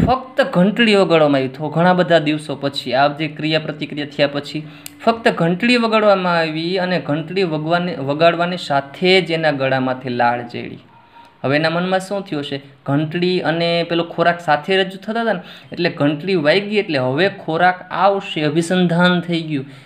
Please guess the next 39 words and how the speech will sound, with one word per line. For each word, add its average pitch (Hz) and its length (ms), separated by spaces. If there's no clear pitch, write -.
એટલે 147 300
એના, 143 440
અ, 131 220
ખાલી 185 420
ઘંટડી 208 380
વાગવાથી 151 640
એના 156 240
ગળામાંથી 135 640
લાળ 127 360
જળવાનું 127 580
ચાલુ 131 440
થયું 123 220
છે. - 240
તો - 80
આ 196 300
પ્રયોગ 190 600
કર્યા 180 280
પછી 175 460
Ivan 175 200
Petrovich 170 340
પાવલોવે 165 320
કીધું 175 320
કે 151 100
એક 180 460
માધ્ય-, 160 500
એકના 196 260
માધ્યમથી 160 600
તટસ્થ 180 480
ઉદ્દીપક, 151 400
આ 139 40
કીધું 175 280
ને, 135 60
મૂળ 175 320
કે 208 80
તટસ્થ 196 420
ઉદ્દીપક 185 440
સિવાય 170 240
અન્ય 190 240
ઉદ્દીપક 226 560